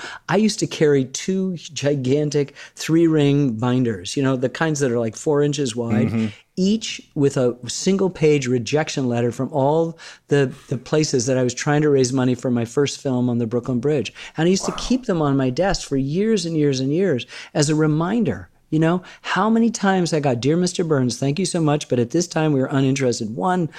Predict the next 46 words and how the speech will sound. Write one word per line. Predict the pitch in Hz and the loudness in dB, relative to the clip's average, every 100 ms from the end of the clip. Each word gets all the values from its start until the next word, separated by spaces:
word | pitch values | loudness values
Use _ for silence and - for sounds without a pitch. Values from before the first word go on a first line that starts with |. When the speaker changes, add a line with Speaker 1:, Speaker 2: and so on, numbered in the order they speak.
| - - | -14 -4
Speaker 1:
line, | 151 151 131 | 0 2 0
just | 135 156 - 180 | -2 -6 -2 2
it. | 170 | 2
And | 135 147 | 2 -2
I | 175 | 0
had | 147 | -2
s-, | - - - | -4 -10 -4
worked | 185 180 | -4 0
on | 151 131 | -2 0
letters, | 160 175 165 160 - - - | 0 2 2 2 -2 -12 -18
f-, | - | -12
you | 196 180 | -4 0
know, | 151 135 | 2 2
back | 127 123 131 175 - | 0 -4 0 0 -2
before | 160 143 170 160 | -6 -4 0 2
there | 147 | 2
was | 131 117 | 2 -2
computers | - 117 - 180 170 165 143 | -4 -6 0 0 2 2 2
and | 131 131 | 0 0
word | 139 175 170 | 2 0 2
processing | 165 160 165 151 156 | 0 0 -4 -4 -2
and | 131 117 | -2 -4
cor-, | 139 | -4
we | - 147 135 | -2 -2 -2
had | 113 | -2
correct-a-type | 131 147 170 180 175 180 170 156 | -2 -2 -2 -4 -2 0 0 0
and | 117 - - - | -2 -4 -12 -2
you | 156 | 0
had | |
to | 127 | 2
retype | 120 185 180 180 175 175 | 2 0 0 0 0 -2
the | 160 | -6
thing, | - 175 160 | -4 -4 -4
wha-, | 170 185 175 165 | -6 -4 -2 0
whatever | 156 170 180 | 2 2 2
it | 180 | 0
was, | 185 185 - - - - _ | 0 0 -4 -14 -20 -20 _
to | - 123 | -2 -2
s-, | - | -2
give | - 160 | 0 2
them | 165 156 | 2 2
a | 143 | 0
two-page | - 170 156 160 151 | 0 0 2 2 2
letter | 156 170 156 | 2 4 2
about | 117 110 107 | 0 -2 -2
it. | 110 | -4